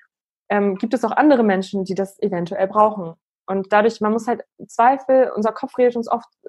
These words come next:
so, so einen Schwachsinn ein aus Angst. Und es geht halt darum, dass man diese Angst überwindet und sagt so, „Hey, stimmt das überhaupt, was mein Kopf mir da erzählt?“ Ja, und dann, ähm, ja, wurde Soul Mission geboren. Ich habe einen Instagram-Account gemacht, habe erstmal so, war noch ein bisschen ängstlich, war noch auf privat der Account,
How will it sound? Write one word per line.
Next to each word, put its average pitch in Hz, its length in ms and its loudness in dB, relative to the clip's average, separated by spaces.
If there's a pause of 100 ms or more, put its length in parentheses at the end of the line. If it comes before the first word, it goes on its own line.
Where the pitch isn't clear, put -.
(120)
so, 202 300 -8
so 220 100 -2
einen 262 100 -2
Schwachsinn 262 460 -4
ein 202 340 -2 (300)
aus 202 160 -6
Angst. 202 600 -2 (460)
Und 190 80 -2
es 202 100 -2
geht 233 160 -2
halt 226 140 0
darum, 220 220 2
dass 208 140 -2
man 208 80 0
diese 196 120 -2
Angst 208 200 -6
überwindet 240 540 0
und 214 180 -4
sagt 214 220 -6
so, 214 260 -4
„Hey, 240 380 -4
stimmt 392 380 0
das 339 180 2
überhaupt, 269 380 4
was 247 120 -2
mein 240 100 -6
Kopf 240 200 -6
mir 214 60 -2
da 190 120 -2
erzählt?“ 175 520 -6 (1400)
Ja, 254 200 6
und 220 160 -2
dann, 247 260 2
ähm, 233 640 -2 (1120)
ja, 226 100 0
wurde 220 120 -2
Soul 254 240 2
Mission 254 280 -2
geboren. 240 260 2
Ich 240 120 -4
habe 240 100 -6
einen 220 100 -4
Instagram-Account 226 720 -2
gemacht, 214 480 -2
habe 220 140 -4
erstmal 214 280 -2
so, 208 240 0
war 214 100 2
noch 208 80 -2
ein 214 60 -2
bisschen 214 220 -6
ängstlich, 247 380 -4
war 214 80 0
noch 208 100 -4
auf 202 120 -6
privat 247 420 2
der 220 100 0
Account, 214 580 -2